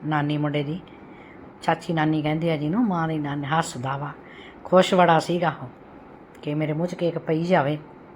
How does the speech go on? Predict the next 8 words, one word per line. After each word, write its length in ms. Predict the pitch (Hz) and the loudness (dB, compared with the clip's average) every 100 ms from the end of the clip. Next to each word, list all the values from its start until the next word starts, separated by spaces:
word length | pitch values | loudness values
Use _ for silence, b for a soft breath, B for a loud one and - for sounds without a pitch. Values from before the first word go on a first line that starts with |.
| - - - - - - - - - - - - - - - - 139 | -20 -20 -20 -20 -20 -20 -20 -20 -20 -20 -20 -20 -20 -20 -20 -14 -10
ਲਓ 220 | 147 143 | -6 -6
ਜੀ, 120 | 123 - - - - | -8 -14 -18 -20 -18
ਇਹਨਾਂ 260 | - 151 160 | -8 -4 -2
ਨੇ 120 | 151 | -4
ਵੀ 100 | 143 - | -6 -10
ਕੇਕ 280 | 147 139 135 | -10 -8 -6
ਮੂੰਹ 180 | 147 | -6
'ਚ 180 | 165 - | -8 -10